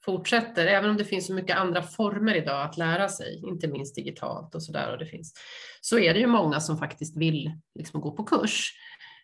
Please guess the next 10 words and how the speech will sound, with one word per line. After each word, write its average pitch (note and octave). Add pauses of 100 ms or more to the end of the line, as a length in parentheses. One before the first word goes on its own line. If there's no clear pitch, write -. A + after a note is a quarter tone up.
(140)
Eh, F3+
och, F#3+
och G#3
jag G#3+
ser G#3+
ju F#3
samma E3+
sak E3
nu, F3+
liksom, D#3+